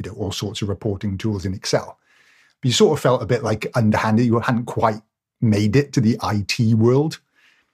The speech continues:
And then reading Rob Colley's book, and he's just like, "No, this is what everybody does." You know,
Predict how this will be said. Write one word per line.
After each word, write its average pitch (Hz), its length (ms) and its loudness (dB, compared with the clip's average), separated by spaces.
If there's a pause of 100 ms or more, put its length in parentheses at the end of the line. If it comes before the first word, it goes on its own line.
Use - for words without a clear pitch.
(340)
And 143 140 4
then 165 280 4
reading 170 300 6
Rob 131 180 4
Colley's 123 280 2
book, - 240 0
and 120 100 2
he's 113 80 2
just 110 140 -2
like, 110 180 0
"No, 95 120 2
this 104 280 -2
is 107 400 2
what 104 140 2
everybody 92 320 -4
does." 90 280 -4
You 101 80 -2
know, 92 160 -6